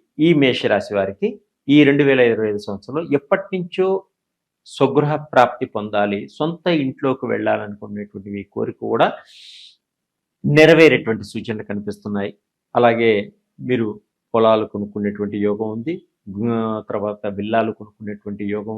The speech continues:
ఉంది, భూములు కొనుగోలు చేయగలుగుతారు, రకరకాలైనటువంటి తోటలు ఇవన్నీ కూడా కొనుగోలు చేసేటువంటి మంచి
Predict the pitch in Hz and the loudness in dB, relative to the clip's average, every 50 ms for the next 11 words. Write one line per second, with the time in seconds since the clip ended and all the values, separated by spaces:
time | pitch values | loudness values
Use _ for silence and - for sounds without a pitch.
0 | 110 110 113 113 135 135 _ _ _ _ _ _ - 98 92 123 143 151 151 139 | -10 -10 -8 -8 -10 -10 _ _ _ _ _ _ -16 -8 -2 0 0 2 2 0
1 | 127 - - 107 110 101 117 117 113 107 - 107 107 104 110 110 107 110 110 - | -2 -4 -6 -10 -8 -4 -4 -4 -4 -4 -4 -6 -6 -4 -4 -6 -6 -8 -6 -6
2 | 113 110 113 135 139 - _ _ _ _ - 120 131 - - 143 131 - - - | -4 -4 -4 -4 -6 -8 _ _ _ _ -2 -2 -2 0 0 0 -2 -2 0 -2
3 | 117 110 110 107 107 104 104 101 107 104 104 101 104 107 104 104 _ - 113 110 | -2 -2 -2 -6 -10 -12 -16 -14 -12 -14 -12 -12 -10 -10 -12 -12 _ -2 -2 -2
4 | 110 110 - 107 104 107 110 107 101 98 _ _ _ _ _ - 107 110 120 117 | -2 -2 -4 -6 -6 -6 -8 -10 -14 -16 _ _ _ _ _ -8 -4 -4 -2 -2
5 | 110 110 104 - 117 123 165 165 - 123 110 107 104 117 113 107 - - 104 98 | -4 -6 -6 -6 -4 -4 -6 -6 -8 -10 -8 -8 -6 -6 -8 -8 -8 -12 -14 -12
6 | - 107 101 - 104 104 107 104 120 143 143 - - | -10 -12 -12 -10 -14 -14 -12 -10 -10 -10 -10 -12 -14